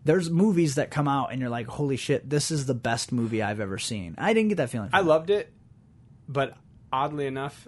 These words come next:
Speaker 2: and you know what a fanboy I am for Joss Whedon, um, I think Laura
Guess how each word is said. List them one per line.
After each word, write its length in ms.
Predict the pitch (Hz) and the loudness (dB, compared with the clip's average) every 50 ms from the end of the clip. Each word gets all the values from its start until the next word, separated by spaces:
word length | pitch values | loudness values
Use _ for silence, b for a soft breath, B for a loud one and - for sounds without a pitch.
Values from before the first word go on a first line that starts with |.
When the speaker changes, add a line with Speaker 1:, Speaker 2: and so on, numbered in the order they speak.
| - | -14
Speaker 2:
and 140 | 135 117 117 | -10 -8 -8
you 60 | 120 127 | -6 -6
know 160 | 127 117 113 | -6 -6 -4
what 140 | 110 110 104 | -6 -6 -6
a 40 | 101 | -8
fanboy 520 | - - 110 110 107 107 104 104 101 98 | -8 -8 -8 -8 -6 -8 -8 -8 -8 -6
I 160 | 98 101 101 101 98 | -6 -8 -8 -8 -10
am 160 | 95 98 95 | -12 -14 -16
for 140 | - - 104 | -16 -14 -12
Joss 300 | 98 101 95 95 - - | -10 -10 -12 -12 -12 -14
Whedon, 320 | 101 98 98 113 123 - - - - - - - - - - - | -14 -12 -12 -12 -14 -14 -18 -20 -20 -20 -20 -20 -20 -20 -16 -12
um, 300 | 120 113 104 101 104 107 | -10 -10 -10 -10 -12 -12
I 100 | - 120 117 | -12 -14 -10
think 280 | - - 190 175 - - - - - - - - - - - - - - | -8 -6 -6 -6 -8 -10 -18 -20 -20 -20 -20 -20 -18 -18 -18 -18 -18 -14
Laura 640 | 180 170 143 120 113 117 127 147 151 131 110 104 | -12 -10 -8 -6 -4 -2 -2 -2 -4 -4 -6 -10